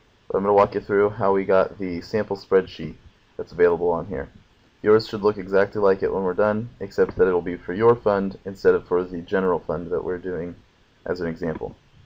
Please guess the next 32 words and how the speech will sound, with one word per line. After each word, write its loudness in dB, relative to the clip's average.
You -10
can -2
use 2
the -6
data 6
that's 2
available 4
under -2
data 4
for -6
part 0
two, -4
or 6
you 4
can -2
model 6
yours 4
exactly 4
like 4
the -16
sample -6
spreadsheet 0
and -2
just -8
fill 2
in -2
your 4
information -8
with -8
it. -8
The -2
forms 4